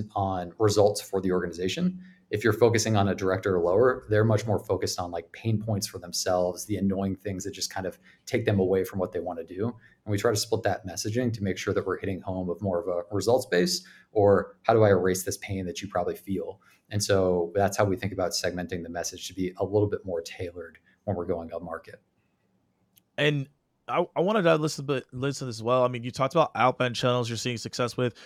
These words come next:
Speaker 2: You mentioned LinkedIn, using video, getting through the filters on email. What have you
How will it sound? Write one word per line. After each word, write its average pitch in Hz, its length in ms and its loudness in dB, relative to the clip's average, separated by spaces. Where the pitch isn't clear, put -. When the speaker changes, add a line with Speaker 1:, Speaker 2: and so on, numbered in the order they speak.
Speaker 2:
You 120 80 -4
mentioned 131 340 -2
LinkedIn, 127 540 0
using 135 340 -4
video, 123 460 4
getting 127 280 0
through 135 120 0
the 131 80 0
filters 123 420 -4
on 123 320 0
email. 117 540 0
What 156 540 6
have 165 340 6
you 147 280 2